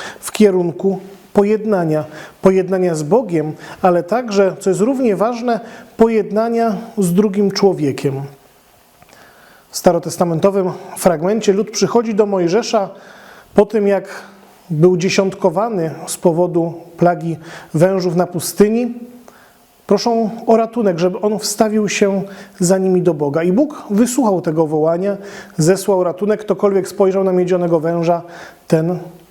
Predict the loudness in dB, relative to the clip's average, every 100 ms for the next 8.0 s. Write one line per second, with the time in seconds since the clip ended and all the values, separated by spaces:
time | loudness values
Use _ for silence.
0 | _ 0 2 2 0 2 2 0 -2 -4
1 | -8 -4 0 2 2 0 0 0 0 -2
2 | -4 -10 -16 -20 -20 -20 -20 _ _ _
3 | 2 2 -2 -2 -2 0 0 0 0 2
4 | 2 0 -6 -6 0 2 0 -2 -6 0
5 | 2 2 0 -2 -16 -20 _ _ 2 4
6 | 4 -2 -2 0 0 0 -2 -2 -2 -4
7 | -8 -20 _ -18 -4 -2 0 -2 -4 -12